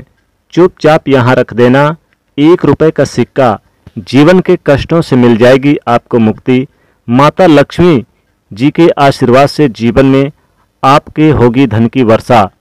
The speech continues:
बन जाओगे आप तुरंत करोड़पति। हिंदू पंचांग के अनुसार छह जून दो हज़ार चौबीस दिन गुरुवार के दिन ज्येष्ठ अमावस्या पड़ने जा रही है और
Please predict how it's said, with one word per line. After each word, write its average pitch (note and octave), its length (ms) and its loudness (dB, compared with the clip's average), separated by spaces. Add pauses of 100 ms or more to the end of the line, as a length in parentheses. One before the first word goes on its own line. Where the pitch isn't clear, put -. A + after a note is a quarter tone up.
बन B2 240 0
जाओगे D#3 400 2 (100)
आप C#3+ 240 -2
तुरंत B2+ 320 0
करोड़पति। A2+ 680 -2 (680)
हिंदू E3+ 280 0
पंचांग C3+ 500 0
के C#3 160 -2
अनुसार B2 520 0 (680)
छह E3+ 260 2
जून D#3+ 380 2 (140)
दो G#2+ 160 0
हज़ार C3+ 220 2
चौबीस C3 440 -2 (160)
दिन C3 280 0
गुरुवार A#2 460 2
के A#2+ 120 -4
दिन C#3+ 220 0 (500)
ज्येष्ठ C#3+ 440 0
अमावस्या C3+ 520 -2
पड़ने B2 360 0
जा A2 180 2
रही A#2 260 2
है D3 160 -2 (400)
और B2+ 200 2